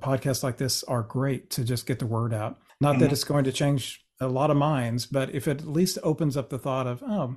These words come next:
Speaker 1: I hadn't thought of that in that way. So let me explore it more. Let me, let me do my own research, make my own decisions around this." You know, many business leaders try to, s-, unfortunately, separate business from the social contract made with the customers and clients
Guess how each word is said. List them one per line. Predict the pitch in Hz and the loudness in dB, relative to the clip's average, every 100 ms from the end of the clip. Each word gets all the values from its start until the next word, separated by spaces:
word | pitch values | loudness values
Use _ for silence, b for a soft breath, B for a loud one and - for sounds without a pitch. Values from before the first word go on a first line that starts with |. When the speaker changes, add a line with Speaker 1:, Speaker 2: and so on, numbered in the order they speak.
| - | -4
Speaker 1:
I | 135 | 0
hadn't | 139 165 139 | 2 4 2
thought | 147 139 147 | 0 0 0
of | 123 | 0
that | 120 120 | -2 -2
in | 120 | -2
that | 120 117 | -4 -4
way. | 113 113 110 113 117 B B | -4 -2 -2 -4 -8 B B
So | - 170 | 2 6
let | 180 | 8
me | 165 | 6
explore | 131 - 127 113 | 4 0 -2 -2
it | 110 | -4
more. | 120 123 127 | -6 -6 -4
Let | 131 | 0
me, | 147 147 | 2 2
let | 147 | 2
me | 156 | 2
do | 151 | 2
my | 131 123 120 | 2 2 2
own | 123 | 0
research, | 117 107 - 110 107 - b | 0 -4 -6 -8 -10 -16 b
make | 135 123 | 0 2
my | 131 117 | 2 2
own | 123 | 4
decisions | 113 110 117 117 113 | 2 0 0 -2 -4
around | 117 113 123 | -4 -4 -4
this." | 127 127 - - - _ b b b | -4 -2 2 2 0 _ b b b
You | 135 | 2
know, | |
many | 127 156 196 | 6 8 8
business | 156 165 165 135 | 6 4 2 0
leaders | 147 135 131 120 - | 2 2 2 -2 -8
try | - 139 135 | -4 0 0
to, | 131 | 0
s-, | - - | -2 -4
unfortunately, | 135 151 131 - 123 | -4 -2 -4 -2 -2
separate | - 156 147 139 127 135 _ _ 139 | 0 0 0 2 0 -2 _ _ -6
business | 120 147 143 139 - | 0 0 2 -2 -2
from | - 131 | -2 -2
the | 120 | 0
social | - 139 127 - | -2 0 -2 -2
contract | 120 120 120 123 117 123 - | -6 -4 -4 -4 -4 -4 -2
made | 127 117 113 | 0 0 -2
with | 113 | -4
the | |
customers | 120 123 - 117 113 | -4 -4 -2 -2 -2
and | |
clients | 117 127 120 131 - - | -6 -6 -8 -8 -8 -8